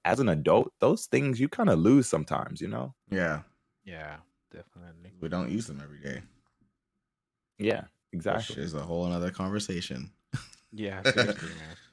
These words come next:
Speaker 2: But, yeah. Um, okay, so last thing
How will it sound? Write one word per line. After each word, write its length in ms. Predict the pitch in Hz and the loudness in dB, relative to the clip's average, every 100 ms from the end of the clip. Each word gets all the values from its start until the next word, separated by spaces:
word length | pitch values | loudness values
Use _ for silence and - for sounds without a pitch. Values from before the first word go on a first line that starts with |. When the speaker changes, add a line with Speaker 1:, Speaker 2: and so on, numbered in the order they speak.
| _ | _
Speaker 2:
But, 360 | 95 87 73 - - | -8 -4 -4 -6 -8
yeah. 420 | 92 90 85 82 85 - - _ _ - | -2 0 0 0 -4 -10 -20 _ _ -2
Um, 600 | 101 95 92 92 90 92 _ _ _ _ _ _ _ _ - | 2 2 2 0 -2 -6 _ _ _ _ _ _ _ _ -6
okay, 440 | 120 113 92 80 - | -2 2 2 2 -2
so 420 | 104 98 95 87 | 2 4 4 0
last 400 | 87 120 139 - | 2 2 2 0
thing 480 | 104 92 87 85 | 0 0 0 -4